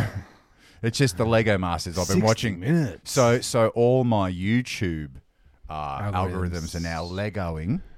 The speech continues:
Speaker 2: Yep.
Speaker 1: So I'm getting the Lego flow coming in this week.
Speaker 2: Mm-hmm.
Speaker 1: People are paying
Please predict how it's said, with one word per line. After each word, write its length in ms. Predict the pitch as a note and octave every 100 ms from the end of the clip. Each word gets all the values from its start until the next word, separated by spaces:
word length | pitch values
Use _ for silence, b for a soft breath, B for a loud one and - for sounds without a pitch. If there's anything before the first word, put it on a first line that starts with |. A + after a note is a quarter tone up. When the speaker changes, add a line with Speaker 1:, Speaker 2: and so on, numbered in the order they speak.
| b
Speaker 2:
Yep. 200 | - E2 F2
Speaker 1:
So 60 |
I'm 120 | F2
getting 200 | F2+ F2+
the 100 | F2
Lego 400 | F2 F#2+ F#2+ F#2+
flow 340 | F2 G2+ F2 E2
coming 300 | - E2+ D#2+
in 120 | D#2+
this 180 | D#2+ -
week. 360 | E2 E2+ E2+ -
Speaker 2:
Mm-hmm. 260 | A2+ G2+ G#2+ - _ -
Speaker 1:
People 280 | B2 G#2+ F#2+
are 60 |
paying 440 | D#2 F2 D#2+ C#2+